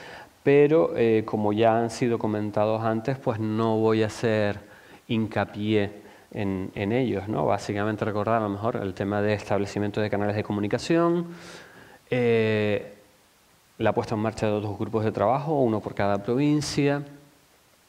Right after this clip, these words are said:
el establecimiento de directrices técnicas de intervención ante las nuevas invasoras que se detecten y el plan de formación y sensibilización para colectivos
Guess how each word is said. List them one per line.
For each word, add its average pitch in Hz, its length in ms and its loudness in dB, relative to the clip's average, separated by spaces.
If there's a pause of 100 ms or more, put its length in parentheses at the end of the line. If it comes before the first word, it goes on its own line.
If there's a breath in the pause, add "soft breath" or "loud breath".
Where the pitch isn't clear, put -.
(640 loud breath)
el 123 80 2
establecimiento 110 600 0
de 120 80 4
directrices 117 640 0
técnicas 107 720 0 (380 loud breath)
de 113 100 2
intervención 110 600 2
ante 104 240 0
las 98 200 0
nuevas 127 320 2
invasoras 110 520 0
que - 100 -8
se - 140 -2
detecten 131 640 2 (800 loud breath)
y 170 360 4
el 113 200 2
plan 110 160 0
de 110 80 -2
formación 120 480 0
y 131 40 0
sensibilización 120 840 -2
para 135 180 2
colectivos 143 720 2